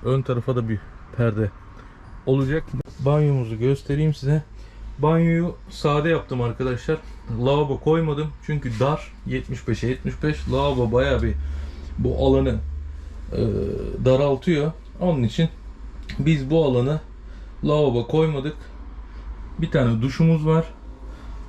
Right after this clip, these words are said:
İşte birkaç aksesuar koyduk. Ayna vesaire.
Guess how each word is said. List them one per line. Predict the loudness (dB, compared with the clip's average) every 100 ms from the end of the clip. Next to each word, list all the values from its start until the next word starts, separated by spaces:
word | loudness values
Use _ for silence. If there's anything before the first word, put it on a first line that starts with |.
| -14 -10
İşte | -6 -4
birkaç | -2 -2 0
aksesuar | 0 0 -4 -2 0 0 0
koyduk. | -2 -2 -2
Ayna | 0 2 2 2
vesaire. | 2 0 -2 0